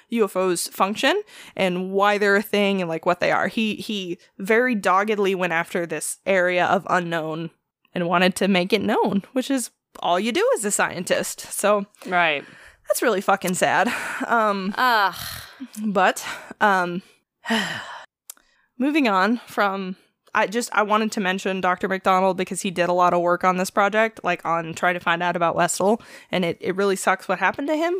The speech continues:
Speaker 1: but he is an important person in this story. Um, he actually talked to, or had a, had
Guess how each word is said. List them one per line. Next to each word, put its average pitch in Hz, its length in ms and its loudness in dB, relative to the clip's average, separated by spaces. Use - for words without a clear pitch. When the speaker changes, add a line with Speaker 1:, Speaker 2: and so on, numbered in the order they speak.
Speaker 1:
but 196 300 2
he 196 200 -4
is 190 120 -2
an 190 80 -4
important 185 500 0
person 180 380 -2
in 165 80 -4
this 170 120 -4
story. 165 480 0
Um, 170 420 0
he 254 140 2
actually 202 320 2
talked 196 380 0
to, 190 480 0
or 185 140 2
had 208 180 2
a, 180 200 0
had 185 320 -4